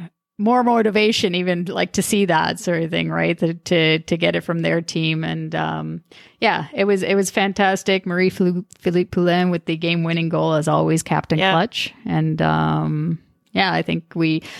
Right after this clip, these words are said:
Speaker 1: they were asking if they were gonna do anything for the team,
Speaker 2: Mm-hmm.
Speaker 1: like some sort of celebration thing. But, um, I don't know. I think they should personally, because it's, uh, like you said, it's a lot of the former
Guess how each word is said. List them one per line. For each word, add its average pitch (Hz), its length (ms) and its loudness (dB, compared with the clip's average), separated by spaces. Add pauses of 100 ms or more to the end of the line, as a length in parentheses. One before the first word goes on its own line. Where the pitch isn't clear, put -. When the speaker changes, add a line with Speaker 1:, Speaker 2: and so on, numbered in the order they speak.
(200)
Speaker 1:
they 233 100 2
were 240 80 4
asking 247 480 2
if 185 120 0
they 185 100 2
were 180 60 2
gonna 180 200 2
do 202 240 0
anything 165 380 0
for 160 180 0
the 156 100 0
team, 160 600 -2
Speaker 2:
Mm-hmm. 196 300 -14 (100)
Speaker 1:
like 156 240 -8
some 165 180 0
sort 165 280 0
of 156 240 0 (160)
celebration 175 960 2 (1200)
thing. 226 220 2
But, 190 260 -2
um, 156 500 -2
I 175 120 -4
don't 170 120 0
know. 156 160 -2 (160)
I 202 120 2
think 214 180 -2
they 165 80 2
should 165 280 0
personally, 202 540 2 (640)
because 175 320 2
it's, 165 340 0
uh, 160 520 2 (260)
like 165 160 0
you 165 80 -2
said, 160 280 0
it's - 340 -2
a 170 80 0
lot 170 240 2
of 175 120 -2
the 156 320 0
former 160 720 0